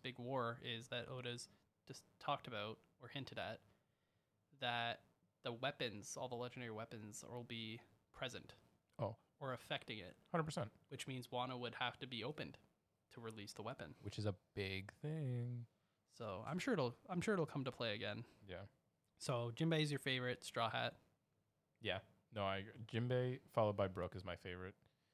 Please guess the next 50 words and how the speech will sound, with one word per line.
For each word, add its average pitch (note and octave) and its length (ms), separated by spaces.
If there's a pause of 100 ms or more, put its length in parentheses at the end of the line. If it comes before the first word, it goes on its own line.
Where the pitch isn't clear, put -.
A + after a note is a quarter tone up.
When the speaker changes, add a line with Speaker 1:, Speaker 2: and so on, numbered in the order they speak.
(300)
Speaker 2:
When G#2 80
it G2 60
comes G2+ 180
to F2 60
Straw F#2+ 240
Hats, G2 220
for A#2 480 (280)
Speaker 1:
Skypiea B2+ 440
is B2 60
still B2+ 180
one B2+ 140
of B2 40
your A#2+ 440
least B2 180
favorite? F3 400 (320)
Speaker 2:
Yeah. B2+ 260 (480)
Yeah. F#2 260 (1040)
I, C3 240
like, C3+ 300 (720)
because D#3 320
of G3+ 60
the G3 80
way A#2+ 180
I, A2 140 (280)
I G#2+ 60
watched G2+ 380
a A2 40
bunch G2+ 200
of G#2+ 80
the F#2 100
anime, F#2 180
obviously F#2+ 360
up G2+ 100
to - 80
Fisherman F#2+ 340
Island, F2+ 200
the F#2 40
time F#2 200
skip, F#2+ 200
and G2 80
then F#2 100
I F#2 60
went F#2 180
into G2 180
the F#2+ 80
manga, F2+ 400 (680)
I G#2 80
will C3 240
eventually G#2+ 560
go G2 280